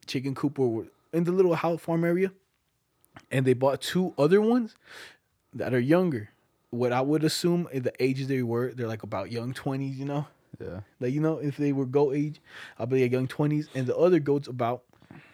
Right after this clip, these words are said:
Speaker 1: thirty-five, forty. And I'm pretty sure one of them tried to fuck the other one.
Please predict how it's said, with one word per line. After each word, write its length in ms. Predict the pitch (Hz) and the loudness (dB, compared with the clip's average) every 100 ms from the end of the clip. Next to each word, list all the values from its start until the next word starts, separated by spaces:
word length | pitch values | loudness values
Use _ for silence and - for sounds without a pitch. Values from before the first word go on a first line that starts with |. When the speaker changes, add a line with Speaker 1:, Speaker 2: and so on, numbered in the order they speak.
| _ _ - | _ _ -4
Speaker 1:
thirty-five, 460 | 107 120 - 127 135 | -2 -2 -4 -4 -2
forty. 380 | 185 165 117 - _ _ _ _ - - | 0 0 -4 -14 _ _ _ _ -20 -14
And 120 | - 131 | -6 -4
I'm 120 | 135 | -4
pretty 500 | - 240 254 254 220 | -2 0 2 2 0
sure 260 | - 208 202 | 0 0 4
one 180 | 165 | 4
of 60 | 180 | 4
them 100 | 170 | 2
tried 160 | - 170 | -4 -6
to 60 | |
fuck 260 | 123 165 175 | -2 -4 -2
the 140 | 156 | -2
other 120 | 160 180 | 0 0
one. 200 | 196 | -4